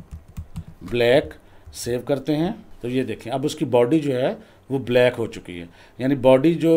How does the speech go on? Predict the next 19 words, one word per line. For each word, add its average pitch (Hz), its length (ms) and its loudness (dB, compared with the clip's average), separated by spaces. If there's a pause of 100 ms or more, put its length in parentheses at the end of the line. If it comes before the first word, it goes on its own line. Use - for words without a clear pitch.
(420)
अ, 123 180 -4
था 135 300 0
उसकी - 300 -6
बैकग्राउंड 135 460 2
जो 131 100 -4
थी 135 140 -8
वो 156 120 -2
ब्लैक 110 320 -2
हो 160 120 0
गई 165 160 0
है। 190 180 -2 (300)
उसके - 240 -6
अंदर 143 180 0 (140)
पहली 131 260 0
हेडिंग 156 340 2
है, 170 140 2
उसके - 300 -10
अंदर 127 180 -4
फिर 143 280 -4